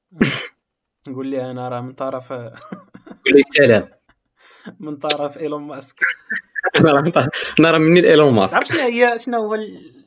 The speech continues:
Speaker 1: زعما المضحك في هاد الحياة وهاد الشيء، زعما ال-، تقدر تمشي عند شي واحد في الجامعة دابا باغي تلقى لي زي شي حاجة،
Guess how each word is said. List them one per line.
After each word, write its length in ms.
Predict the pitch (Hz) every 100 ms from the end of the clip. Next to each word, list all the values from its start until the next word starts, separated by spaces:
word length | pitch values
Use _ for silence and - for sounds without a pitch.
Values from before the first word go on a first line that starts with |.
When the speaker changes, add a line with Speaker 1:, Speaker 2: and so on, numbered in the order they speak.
| 135
Speaker 1:
زعما 240 | 135 160
المضحك 440 | 180 180 175 165
في 160 | - 147
هاد 60 | 135
الحياة 440 | 135 151 151 143 135
وهاد 180 | 135
الشيء، 460 | 131 - 139 123 131
زعما 280 | 135 139 156
ال-، 280 | 151 135 - _ _ _ _ _ _ _ _ _ _ _ _ _ _
تقدر 240 | - 165 240
تمشي 340 | 247 226 233
عند 140 | 170 143
شي 160 | 196
واحد 180 | 190 -
في 100 | -
الجامعة 640 | 160 147 151 175 165 151
دابا 260 | 151 151 151
باغي 260 | 139 139
تلقى 320 | 131 - 135 143
لي 120 | 139
زي 120 | 139
شي 140 | 180
حاجة، 340 | 175 226 170